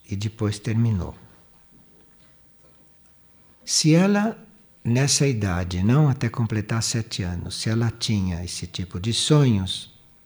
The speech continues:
se ela era muito atormentada nesse tipo de sonhos, é porque numa vida anterior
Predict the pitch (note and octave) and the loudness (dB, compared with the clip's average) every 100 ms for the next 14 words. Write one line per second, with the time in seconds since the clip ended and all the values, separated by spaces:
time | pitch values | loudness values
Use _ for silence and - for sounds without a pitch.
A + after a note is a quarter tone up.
0 | _ _ - A2 G#2 G#2 G#2 G#2+ A2+ A#2 | _ _ -8 -4 -2 0 0 2 2 0
1 | G#2+ - B2+ A#2 G#2+ G2+ - A#2+ B2 G2 | -6 -2 0 2 2 -2 -2 0 0 -2
2 | F2 F#2+ G#2 F#2+ - - - F#2 F#2+ G2 | -6 -6 -6 -6 -8 -8 -8 -8 -6 -6
3 | - - B2+ G#2+ F#2 F#2 - - _ _ | -4 0 2 2 -2 -8 -12 -18 _ _
4 | _ _ _ _ - - G#2 B2 A2+ C3 | _ _ _ _ -20 -12 -6 -6 4 6
5 | C#3 C#3 A#2+ A2 G2+ A2+ B2+ C3 A#2+ A#2+ | 8 6 4 4 4 4 6 4 8 8
6 | D3 D#3+ | 8 4